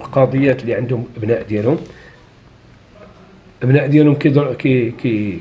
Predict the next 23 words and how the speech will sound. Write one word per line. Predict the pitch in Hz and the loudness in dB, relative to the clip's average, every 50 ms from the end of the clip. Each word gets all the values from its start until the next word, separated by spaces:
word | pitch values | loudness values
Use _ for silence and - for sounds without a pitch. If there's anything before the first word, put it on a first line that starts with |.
| - - | -8 -6
كي | 107 95 85 | -6 -4 -4
غادي | 95 104 104 113 113 104 92 95 95 101 107 117 117 - - - - - - - 160 | -4 -4 -2 -2 -2 -2 -4 -6 -8 -8 -8 -10 -10 -10 -14 -20 -20 -20 -4 0 2
دراسة | 147 139 135 127 - 139 120 104 - - - - - - - - - - - - - - | 4 4 4 2 2 0 -2 -2 -4 -8 -16 -20 -20 -20 -20 -20 -20 -20 -20 -20 -18 -12
محبوسة، | - - 117 123 143 139 131 165 151 156 156 156 - | -10 -4 2 4 4 6 6 6 4 2 2 0 -4
ما | 139 127 | -6 -6
يمكن | 120 120 - 151 135 | -6 -4 -4 -4 -4
شيء | - - 143 131 135 131 131 - | 0 2 2 2 4 2 0 -2
في | - - 131 | -2 0 2
غتخلي | 123 123 123 - - 139 127 131 123 | 2 2 0 -2 -2 0 2 2 2
هاد | 120 | 2
السيدة | 123 - - - 113 107 113 117 | 0 -4 -8 -8 -6 -4 -2 -2
الولاد | 101 104 110 113 110 95 80 - | -2 -2 -2 -2 -2 -4 -4 -4
ديالها. | 110 110 92 104 151 - - - - - - - - - - - | -4 -2 0 0 0 0 -2 -6 -12 -18 -18 -18 -18 -20 -20 -16
خدمنا | - - 185 214 247 247 247 247 | -12 -8 -2 2 4 6 6 6
ب-، | 226 190 190 226 226 214 214 208 202 190 185 180 165 147 143 131 135 | 4 4 6 6 6 8 8 8 8 8 8 8 6 4 2 -2 0
بال-، | 151 156 156 151 147 143 | 0 2 4 4 2 2
كما | - 165 165 160 156 | 0 0 2 4 4
قلت | 139 - - 143 | 2 2 0 -2
لك | 156 - - | -2 -2 0
بناس | 120 135 156 160 156 156 - | 0 4 4 4 4 2 0
كانوا | - - 143 139 131 | -2 0 2 2 2
مرابطين | 123 143 170 175 160 135 131 127 131 127 110 98 | 4 4 4 4 4 2 0 -2 -2 -4 -4 -4
هنا، | 107 117 143 147 | -4 -4 -4 -4